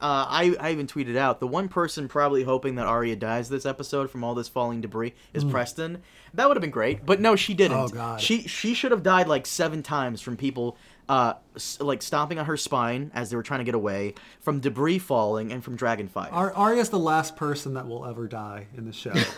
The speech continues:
Speaker 1: <laughs>
Speaker 2: okay? The, the, the, the sun will go out, the Westerosi sun will go out, and, and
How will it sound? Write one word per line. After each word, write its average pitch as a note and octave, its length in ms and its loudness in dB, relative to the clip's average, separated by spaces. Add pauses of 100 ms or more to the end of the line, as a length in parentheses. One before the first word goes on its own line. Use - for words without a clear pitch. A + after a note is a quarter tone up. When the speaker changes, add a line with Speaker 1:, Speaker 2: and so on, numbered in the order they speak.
(140)
Speaker 1:
<laughs> - 400 -20
Speaker 2:
okay? C3+ 500 -4 (800)
The, E3 120 2
the, E3 300 0
the, E3+ 220 -2
the D3 120 -2
sun G#3+ 380 4
will G3+ 100 4
go D3+ 260 0
out, B2+ 460 -4
the C3+ 80 -6
Westerosi D#3+ 580 -2
sun C#3 300 -4
will B2+ 80 -4
go A#2+ 220 -6
out, A2+ 340 -6
and, A#2 260 -10
and B2 240 -8